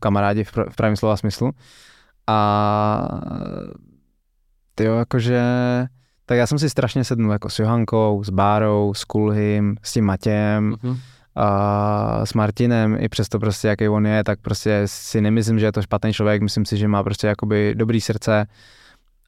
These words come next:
Speaker 1: ale asi takový to, že bychom byli fakt jakože best friends, to asi ne.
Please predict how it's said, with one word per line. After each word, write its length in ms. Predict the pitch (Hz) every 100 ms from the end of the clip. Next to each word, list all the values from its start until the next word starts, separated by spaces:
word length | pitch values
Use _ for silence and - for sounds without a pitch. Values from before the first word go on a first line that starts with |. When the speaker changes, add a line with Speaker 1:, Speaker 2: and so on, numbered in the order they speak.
| -
Speaker 1:
ale 680 | 117 120 117 113 113 117 - - -
asi 260 | 113 -
takový 240 | 120 117 117
to, 80 | 110
že 80 |
bychom 160 | 110 110
byli 140 | 113
fakt 140 | 110 110
jakože 260 | 104 107
best 240 | 104 104 -
friends, 300 | 110 107 101
to 120 | -
asi 140 | - 110
ne. 360 | 104 104 101